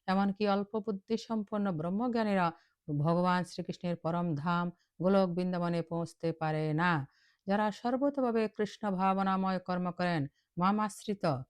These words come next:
তাদেরকে যথার্থ ব্রহ্ম বলে অভিহিত করা যায়, কারণ তারা বাস্তবিকই কৃষ্ণলোকে উত্তীর্ণ হওয়ার অভিলাষী।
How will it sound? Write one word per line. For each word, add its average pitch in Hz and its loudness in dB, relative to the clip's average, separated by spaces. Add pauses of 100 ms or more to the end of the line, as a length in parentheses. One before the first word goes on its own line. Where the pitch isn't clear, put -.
(260)
তাদেরকে 196 -4
যথার্থ 156 -6
ব্রহ্ম 165 -2
বলে 185 0
অভিহিত 156 -2
করা 151 -2
যায়, 160 2 (400)
কারণ 175 2
তারা 190 0
বাস্তবিকই 214 -2
কৃষ্ণলোকে 185 -6
উত্তীর্ণ 170 -6
হওয়ার 156 0
অভিলাষী। 170 0